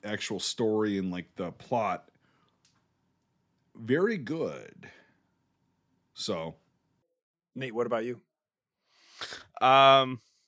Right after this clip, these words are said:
Speaker 3: well, it was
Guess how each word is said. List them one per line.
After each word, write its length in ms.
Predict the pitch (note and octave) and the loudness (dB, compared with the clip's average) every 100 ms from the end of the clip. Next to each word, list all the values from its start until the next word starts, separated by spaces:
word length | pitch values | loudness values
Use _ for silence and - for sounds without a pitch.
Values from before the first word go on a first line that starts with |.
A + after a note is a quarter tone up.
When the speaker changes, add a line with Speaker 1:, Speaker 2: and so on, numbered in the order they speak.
| - A2 | -20 -6
Speaker 3:
well, 420 | A2+ B2 A#2+ - _ _ _ - _ _ _ _ _ _ _ - | 0 0 0 -4 _ _ _ -20 _ _ _ _ _ _ _ 0
it 180 | D3 B2+ | 0 2
was 480 | C3+ B2+ A#2 - | 0 0 -4 -14